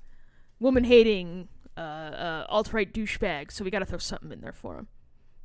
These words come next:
Have her punch a grandma. There you go. They'll get behind that."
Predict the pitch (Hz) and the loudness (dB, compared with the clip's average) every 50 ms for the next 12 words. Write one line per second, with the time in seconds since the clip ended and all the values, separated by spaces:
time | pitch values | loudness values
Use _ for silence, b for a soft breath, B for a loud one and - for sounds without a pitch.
0 | - - - 262 226 208 - - 233 208 - - - - 165 160 160 - - - | -12 -6 -4 -2 -2 0 0 0 0 0 -2 -6 -10 -12 -12 -12 -12 -12 -12 -10
1 | - 220 214 - - - - - - - - - - - - - - 220 180 151 | -10 -10 -10 -12 -16 -20 -20 -20 -20 -20 -20 -20 -20 -20 -18 -10 -8 -8 -6 -6
2 | - - 170 151 147 156 214 196 196 208 202 202 190 - 175 185 175 160 151 156 | -8 -6 -6 -6 -6 -6 -8 -6 -6 -4 -4 -4 -6 -6 -8 -8 -10 -10 -10 -12
3 | 156 - | -12 -14